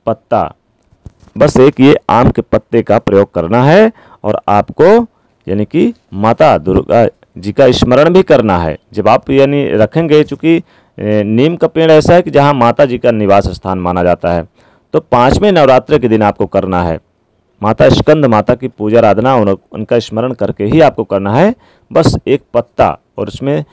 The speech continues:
दो स्वास्तिक बनाएं और फिर चुपचाप वहाँ रख दें। फिर देखें कैसे हर कष्ट दूर करेंगी माता रानी। जीवन के सारे कष्ट, विवाह हो, संतान हो, हर प्रकार के कष्ट, धन हो, सभी में सुखों की वृद्धि करेंगी माता रानी।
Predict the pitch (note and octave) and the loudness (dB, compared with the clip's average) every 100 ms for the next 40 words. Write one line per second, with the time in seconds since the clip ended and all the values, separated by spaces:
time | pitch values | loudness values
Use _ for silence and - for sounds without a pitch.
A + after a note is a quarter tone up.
0 | _ _ F#2 D3 D#3+ - A2+ G#2 B2+ G2 | _ _ 0 2 4 2 2 0 -4 -4
1 | G2+ A#2+ F#3 B3 _ _ _ G#2 G#2+ - | -2 -2 -2 -6 _ _ _ -6 -6 -6
2 | E3 F3 - A#2 - G#2+ - G2 F#2+ A2+ | -6 -6 -6 -14 -6 -4 -4 -6 -4 -8
3 | B2 D#3 F3 G#2+ G2 G#2 - C3 - C3+ | -6 -8 -6 -10 -8 -8 -8 -10 -4 -4
4 | - C#3+ B2+ A#2 - C#3 A2 G#2 G2+ G2+ | -2 -4 -2 -6 -6 -6 -4 -4 -4 -4
5 | C3+ C3+ G2+ F#2 F2+ F2 E2 D#2+ - _ | -4 -2 -2 -2 -2 -4 -4 -8 -14 _
6 | _ _ - A2+ D3+ D3+ B2+ - B2+ B2 | _ _ -8 -2 -2 -2 -4 0 2 2
7 | - A2 - F#2+ G2 G#2 A2+ G#2 G2+ G2+ | -2 -6 -6 -8 0 2 2 2 2 0
8 | F#2+ G#2 G2+ G2+ G#2+ G#2 G#2 C#3+ F#3 - | -2 -6 -6 -4 -4 -4 -4 -2 -2 -2
9 | A#2 G#2 G2+ F#2+ - F2+ A2+ C3 G#2+ F#2+ | -2 -2 -2 -12 -12 -14 -8 -6 -4 -4
10 | F#2+ _ _ _ _ - E3+ E3+ F3+ D3+ | -4 _ _ _ _ -4 -2 2 2 2
11 | - C3 C3 B2 E3 A3+ C4+ _ _ _ | -2 -4 -8 -6 -2 -2 -4 _ _ _
12 | A#2 C#3 F#3+ A3+ E3 C#3+ C3 F3+ D#3 A#2 | -8 -4 0 2 2 2 4 2 2 2
13 | G#2 F#2+ F#2+ E2+ | 2 2 0 -8